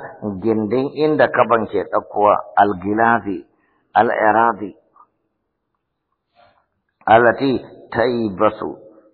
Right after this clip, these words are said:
fatasiru minha alkatafu. Min alkarbi, wato karbi,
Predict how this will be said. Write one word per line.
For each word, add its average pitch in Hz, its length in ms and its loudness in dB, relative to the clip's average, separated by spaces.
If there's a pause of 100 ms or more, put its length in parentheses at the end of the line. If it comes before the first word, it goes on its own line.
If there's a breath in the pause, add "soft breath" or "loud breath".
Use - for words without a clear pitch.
fatasiru 107 680 -2
minha 101 680 -2
alkatafu. - 680 -4 (1700)
Min 107 140 -2
alkarbi, 98 560 -2
wato 95 360 -4
karbi, 147 400 0